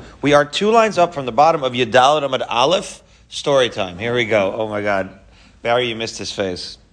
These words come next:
It was precious. The, the Gemara had asked, we had just said that there were no honest men left in Yerushalayim. Well, no, we said the opposite, really, that, um,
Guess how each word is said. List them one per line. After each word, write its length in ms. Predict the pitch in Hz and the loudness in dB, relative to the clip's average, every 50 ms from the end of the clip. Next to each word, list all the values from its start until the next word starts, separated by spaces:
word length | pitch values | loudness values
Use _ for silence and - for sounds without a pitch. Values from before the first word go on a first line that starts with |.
| _ _ _ - - - | _ _ _ -20 -18 -14
It 80 | 101 | -12
was 200 | 101 98 92 - | -10 -10 -10 -12
precious. 540 | - - - 107 98 - - 82 76 - - - - - - - - - - _ - | -12 -10 -8 -8 -8 -8 -10 -14 -18 -18 -20 -20 -20 -20 -20 -20 -20 -20 -20 _ 2
The, 200 | 131 139 143 - - | 4 6 6 6 4
the 200 | 135 147 151 143 | 4 6 6 6
Gemara 320 | 143 156 190 220 233 226 | 6 6 6 6 6 4
had 100 | 196 160 | 2 0
asked, 600 | 139 143 151 151 151 104 101 - - - - - - - | 0 2 2 2 2 0 -2 -8 -14 -16 -20 -20 -18 -12
we 140 | 127 143 156 | -8 -4 -2
had 120 | 160 156 | -2 0
just 320 | - 190 - - - - - | 0 0 0 2 0 2 4
said 380 | 170 170 160 147 123 - - - - - - _ - | 6 6 6 4 2 -2 -10 -20 -20 -20 -20 _ -8
that 120 | 139 131 | -4 0
there 120 | 147 147 | 0 2
were 100 | 147 151 | 2 2
no 200 | 156 170 190 208 | 2 2 2 2
honest 560 | - - 147 156 165 170 165 147 - - - 127 | 2 2 0 2 2 2 0 -4 -8 -10 -8 -4
men 320 | 127 135 135 127 113 113 | -2 0 0 -2 -2 -2
left 260 | 113 110 110 - - | -2 -2 -2 -4 -8
in 60 | 117 | -12
Yerushalayim. 500 | 113 110 113 101 - 110 101 101 101 - | -12 -12 -12 -10 -8 -6 -4 -4 -4 0
Well, 160 | 143 139 131 123 | 2 2 2 2
no, 220 | 127 104 85 - - - - | 0 -4 -6 -8 -14 -18 -16
we 100 | - 127 | -14 -10
said 220 | - - 151 143 135 | -6 -6 -6 -4 0
the 80 | 127 | 2
opposite, 340 | 143 151 147 - - 107 107 | 4 4 2 0 -4 -12 -8
really, 280 | 123 135 117 101 85 95 | -4 -4 -4 -4 -4 -4
that, 200 | 104 104 101 - - - - - _ _ _ _ _ _ - - | -4 -4 -4 -6 -8 -16 -20 -20 _ _ _ _ _ _ -4 0
um, 380 | 123 123 117 113 110 107 107 | 2 4 4 4 2 0 -6